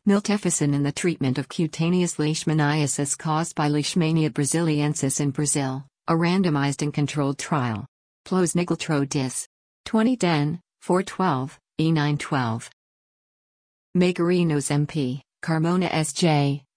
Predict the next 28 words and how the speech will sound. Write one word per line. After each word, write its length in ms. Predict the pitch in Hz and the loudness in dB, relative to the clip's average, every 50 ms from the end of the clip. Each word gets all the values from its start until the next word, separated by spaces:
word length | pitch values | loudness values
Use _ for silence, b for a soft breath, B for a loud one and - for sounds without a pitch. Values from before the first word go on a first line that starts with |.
| _ | _
Crowther 440 | - - - 180 170 180 180 185 180 | -10 -4 -2 0 0 2 2 0 0
G 220 | 175 - 185 180 175 | 0 0 0 0 0
J, 400 | - 147 131 123 117 117 127 - _ B B B B B B B B B | 0 0 -2 -2 -2 -4 -6 -10 _ B B B B B B B B B
Ralph 460 | 160 175 170 175 180 190 180 - - | 0 2 4 4 2 2 0 0 -2
S 220 | 170 170 - - | -2 0 0 0
A, 340 | 170 151 135 127 120 123 - _ _ _ - | 0 0 0 -2 -4 -6 -8 _ _ _ 0
Ruse 300 | 175 180 180 180 170 - | 2 4 4 2 2 2
D 200 | - 190 185 170 | 2 2 2 2
S, 280 | 156 131 127 - - - _ _ - | 2 0 -2 -4 -6 -10 _ _ -10
Shamuhamdi, 920 | - - 185 185 196 196 202 202 165 185 175 170 165 143 131 120 117 123 - _ _ - - | -6 0 2 4 4 4 4 4 2 2 0 0 0 0 0 -2 -2 -4 -8 _ _ -4 -2
Aguero 420 | 151 165 165 170 175 175 170 165 - | 0 0 2 2 2 2 2 0 0
F 220 | - 156 151 - - | 0 -2 -2 -2 -4
T 200 | - - 165 175 | -4 -2 -2 0
D 120 | 170 156 | 2 2
R 160 | 151 147 151 | 2 2 0
targets. 680 | 151 - 165 156 151 147 135 139 127 127 - - - - _ B B B B B B B B | -2 0 0 0 0 0 -2 -4 -4 -4 -4 -6 -8 -8 _ B B B B B B B B
A 80 | B 190 | B -2
chemogenomics 960 | - - - 226 220 220 196 185 170 - 165 160 156 160 175 156 - - - | -2 0 2 4 4 6 4 2 2 0 2 2 2 2 2 0 -2 -2 -2
resource 480 | 170 165 175 - - 160 143 135 135 - | -2 0 0 0 0 0 0 0 -2 -2
for 120 | - 151 | 0 0
neglected 540 | 151 151 143 - 170 165 170 - - 156 139 | 0 0 0 0 0 -2 -2 0 -2 -4 -2
diseases. 640 | - 135 127 - 135 131 - - 135 135 - - - _ _ _ _ _ _ _ | -2 -2 -2 0 -2 -2 0 -2 -2 -2 -4 -6 -8 _ _ _ _ _ _ _
Nucleic 520 | - 180 185 180 - - 208 190 175 175 - - | 2 2 2 2 0 0 2 2 2 0 0 -2
acids 480 | 143 147 151 - - 139 127 - - | 0 0 0 0 0 -2 -2 -2 -2
Rees. 400 | 143 131 123 120 117 - - - _ _ _ _ _ _ _ - | -2 -2 -2 -2 -4 -6 -10 -14 _ _ _ _ _ _ _ -6
Twenty 300 | - 226 220 220 254 254 | -2 0 2 2 2 0
twelve, 540 | - - - 190 190 156 131 127 143 - - _ _ _ _ | -2 -4 -2 0 0 0 0 -2 -4 -8 -12 _ _ _ _
forty, 400 | - 170 165 160 160 135 135 143 | 0 2 2 2 2 0 -2 -4